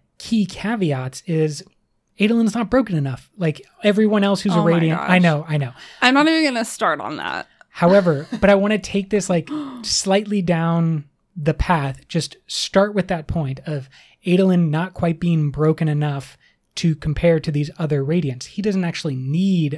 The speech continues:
Speaker 1: a Spren. But if we remember that what is happening with the Radiants and what happens on other planets as well, like Scadrial with the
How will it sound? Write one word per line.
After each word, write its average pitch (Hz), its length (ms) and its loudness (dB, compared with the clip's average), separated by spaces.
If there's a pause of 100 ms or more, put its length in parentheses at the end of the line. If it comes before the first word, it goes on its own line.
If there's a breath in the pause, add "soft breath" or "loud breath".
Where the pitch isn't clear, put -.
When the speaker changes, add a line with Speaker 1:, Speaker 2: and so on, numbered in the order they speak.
Speaker 1:
a 160 40 -10
Spren. 139 500 -6 (420 loud breath)
But 214 300 0
if 185 180 -4
we 175 80 2
remember 196 600 0 (260 loud breath)
that 160 180 -2
what 151 300 0
is 226 160 -2
happening 208 520 -2
with 160 160 -2
the 156 60 -2
Radiants 156 640 -2 (640 soft breath)
and 175 560 2
what 160 220 -4
happens 156 360 -4
on 147 160 -4
other 190 240 0
planets 151 380 -2
as 135 120 -8
well, 165 160 0
like 135 160 -6
Scadrial 160 840 0 (360 loud breath)
with 156 240 0
the 147 400 -2